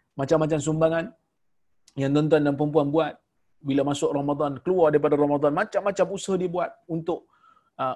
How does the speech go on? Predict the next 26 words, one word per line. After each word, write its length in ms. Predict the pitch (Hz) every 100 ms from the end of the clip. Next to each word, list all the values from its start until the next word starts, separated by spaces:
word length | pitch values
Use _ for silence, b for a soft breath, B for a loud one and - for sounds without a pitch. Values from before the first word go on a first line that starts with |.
| -
infak 480 | 180 175 196 - -
fi 80 |
sabilillah, 640 | 165 170 165 165 165 170 160 _ _ _ _ 156
itu 240 | 147 156
semua 320 | 147 147 143 143
akan 140 | 147 139
dikira 380 | 131 156 147 123
sebagai 380 | - 123 123 131
amal 220 | 120 113
soleh, 320 | 123 113 107 135
insya-Allah. 400 | 113 131 127 123 156
Itu 100 | 247
merupakan 400 | 233 240 269 285
satu 240 | 285 285
keuntungan 480 | 285 294 302 285 170 139
pun. 80 |
Bukan 240 | 113 214 247
semua 200 | 262 277
orang 160 | 220 165 165
dapat 140 | - 143
kekayaan 500 | 156 151 180 233 180
ni. 20 | - _ _ _ _ -
Ada 120 | 196 240
orang 160 | 240 233
nak 100 | 185 226
kaya 240 | 254